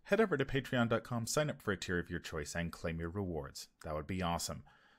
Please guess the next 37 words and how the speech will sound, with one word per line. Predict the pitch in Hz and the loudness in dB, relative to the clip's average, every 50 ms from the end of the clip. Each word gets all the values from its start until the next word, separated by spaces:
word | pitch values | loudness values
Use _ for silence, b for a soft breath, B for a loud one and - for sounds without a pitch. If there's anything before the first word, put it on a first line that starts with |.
| b b b | b b b
Special | - - - 131 - - 131 | 0 4 4 4 6 4 2
thanks | - 139 131 127 - | 4 2 0 0 0
to | - - | -4 -6
Cole | - - - 156 156 | -2 2 2 4 4
Monroe | 156 151 143 147 139 | 4 4 4 4 2
Chitty | 131 - - 180 202 226 | 4 4 2 2 2 2
for | 202 - - 123 | 0 0 0 0
the | 127 131 | 0 2
art | - 147 156 180 - - | 6 6 6 6 6 2
that | 160 - | 0 2
graces | - 165 165 156 - 160 143 | 2 2 2 2 2 0 -2
the | - 143 | -2 0
channel, | 139 - 165 156 156 160 147 - - | 2 4 4 4 4 2 0 0 0
Nicole | 143 143 143 - 202 214 196 | -2 0 4 6 6 6 6
Fiscus | - - 208 214 - - - 185 180 - - | 6 6 6 6 6 4 4 2 2 2 -2
for | - - 135 131 | -2 0 2 4
the | 131 131 | 4 4
new | 131 135 139 131 | 2 2 2 2
Whisper | 127 123 - - - 135 | 2 0 0 0 0 2
in | 127 120 | 4 6
Darkness | 123 120 117 - 120 117 - 127 | 6 4 4 4 0 0 4 6
logo, | 131 127 123 127 120 113 B B B B B B | 6 8 8 8 8 6 B B B B B B
and | 95 98 98 101 | 0 2 4 4
Nate | 110 110 107 - | 4 4 2 2
Lost | 110 117 127 131 135 - - | 4 6 6 6 4 2 0
in | 123 117 | 0 0
Time | - - 123 120 117 | 2 2 4 4 4
and | 113 113 | 4 2
Space | - - - 120 120 120 120 - | 2 2 4 4 4 4 2 0
for | - - - 120 104 | -2 -2 -2 -2 0
the | 98 107 | 0 -2
intro | - 151 165 170 143 - 160 156 151 | 0 2 2 2 6 6 8 8 6
as | - - 113 110 104 - - | 6 4 2 2 2 2 2
well | 90 85 87 | 2 2 2
as | 90 82 - | 2 0 -2
the | - 104 - | -4 -4 -2
overlays. | 95 98 90 92 87 82 85 85 85 85 80 - | -2 -2 0 0 2 2 4 2 2 2 0 -2